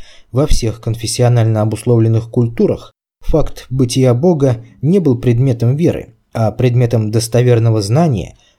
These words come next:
истинность которого подтверждалась тем, что жизнь текла в соответствии со смыслом их молитв. Это обстоятельство –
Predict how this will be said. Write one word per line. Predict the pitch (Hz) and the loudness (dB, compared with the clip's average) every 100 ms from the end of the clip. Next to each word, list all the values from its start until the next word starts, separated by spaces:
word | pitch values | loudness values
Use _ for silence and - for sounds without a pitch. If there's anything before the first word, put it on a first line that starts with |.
| _ | _
истинность | 131 120 - 110 110 - | -4 -4 -4 -4 -4 -4
которого | 113 120 170 123 113 - - _ | -2 0 2 0 -2 -8 -20 _
подтверждалась | 131 120 120 139 151 170 156 98 90 | -6 -6 -2 0 0 0 0 0 -6
тем, | - 180 170 123 - _ | -4 0 0 -2 -12 _
что | - - 151 127 | -12 -2 2 2
жизнь | 117 175 120 110 113 | 2 2 0 -2 -4
текла | 156 185 165 73 - - _ | -4 -2 -2 -2 -10 -20 _
в | |
соответствии | - 123 110 120 117 - 113 | -2 0 0 0 -2 -2 -4
со | 104 107 | -2 -4
смыслом | - 143 170 - 113 113 | -2 -2 -2 -2 -4 -2
их | 131 117 | -6 -2
молитв. | 120 160 170 - - _ _ _ _ _ _ _ | 0 0 0 -6 -18 _ _ _ _ _ _ _
Это | 170 196 110 | -2 0 -2
обстоятельство – | - - 123 120 - - - - | -2 -2 0 0 0 -10 -18 -18